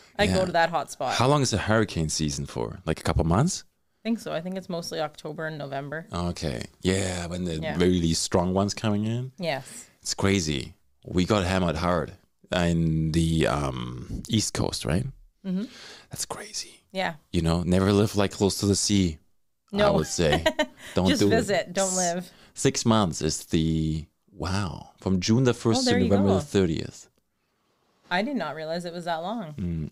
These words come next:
Speaker 2: Do you remember we had that pirate boat in the town?
Speaker 1: Uh, yes.
Speaker 2: Yeah, Carrie brought it into town. Did you go on it? Did you went on
Speaker 1: I
Speaker 2: it?
Speaker 1: didn't,
Speaker 2: Okay.
Speaker 1: no.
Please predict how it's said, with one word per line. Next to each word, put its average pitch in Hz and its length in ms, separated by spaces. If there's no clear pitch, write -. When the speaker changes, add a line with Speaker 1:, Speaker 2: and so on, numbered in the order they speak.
Speaker 2:
Do 98 80
you 113 80
remember 147 300
we 139 100
had 123 100
that 104 200
pirate 95 360
boat 127 220
in 131 140
the 131 60
town? 143 440
Speaker 1:
Uh, 180 200
yes. 147 500
Speaker 2:
Yeah, 85 380
Carrie 104 260
brought 82 240
it 73 100
into - 220
town. 69 500
Did 82 100
you 104 100
go 98 200
on 120 160
it? - 260
Did 98 180
you 95 140
went 85 300
on 101 80
Speaker 1:
I - 100
Speaker 2:
it? - 80
Speaker 1:
didn't, - 260
Speaker 2:
Okay. 76 280
Speaker 1:
no. - 80